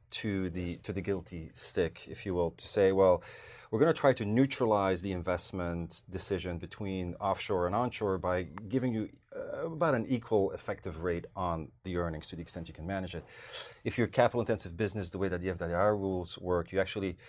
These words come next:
could be worse off putting your investment into the U S because you're gonna have a significant amount of, of, of income that's still gonna be taxed at twenty-one percent before you get the benefit of the F D I I benefit.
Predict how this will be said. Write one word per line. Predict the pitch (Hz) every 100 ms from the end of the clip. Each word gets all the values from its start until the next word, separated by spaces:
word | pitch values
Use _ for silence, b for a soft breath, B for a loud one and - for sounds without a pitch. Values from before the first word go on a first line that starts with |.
| B B B
could | 123 101
be |
worse | 98 110 120 -
off | 92 82 - -
putting | 98 92
your | 87
investment | 82 82 90
into | 87 85
the | 85 85
U | 85
S | 80 82 - - -
because | 85 90 85 80 - - B B B -
you're |
gonna | 95 92
have | 82
a |
significant | - 95 95 95
amount | 90 85
of, | - - -
of, | 101 82 92
of | 95
income | 101 95 85
that's | 80
still | - 98
gonna | 87
be | 85 82
taxed | - 90 -
at |
twenty-one | - 92 85 80
percent | 71 - 110 90
before | 82 - 92
you | 82
get | 82
the | 78
benefit | 90 85 85
of | 78
the | 87
F |
D | 80 82
I | 78 90
I |
benefit. | - 87 87 82